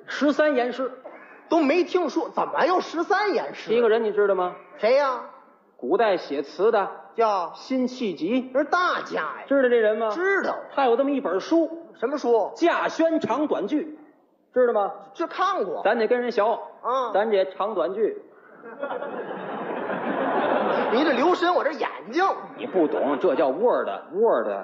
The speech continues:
Speaker 1: 你，
Speaker 2: 呵。
Speaker 1: 你哪懂？你，你那学问，你不明白这个，知道吗？
Speaker 2: 排版呢这。
Speaker 1: 不过咱这第四句肯定跟三句一边长。
Speaker 2: 是吗？
Speaker 1: 好不好？
Speaker 2: 那您这四句。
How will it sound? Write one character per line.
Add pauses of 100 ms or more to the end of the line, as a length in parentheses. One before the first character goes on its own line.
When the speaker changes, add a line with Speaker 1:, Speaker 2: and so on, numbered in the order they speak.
(100)
Speaker 1:
你，
Speaker 2:
呵。 (1200)
Speaker 1:
你
哪
懂？ (1700)
你， (140)
你
那
学
问，
你
不
明
白
这
个， (180)
知
道
吗？
Speaker 2:
排
版 (200)
呢
这。 (120)
Speaker 1:
不
过
咱
这
第
四
句
肯
定
跟
三
句
一
边
长。 (280)
Speaker 2:
是
吗？
Speaker 1:
好
不
好？
Speaker 2:
那
您
这
四
句。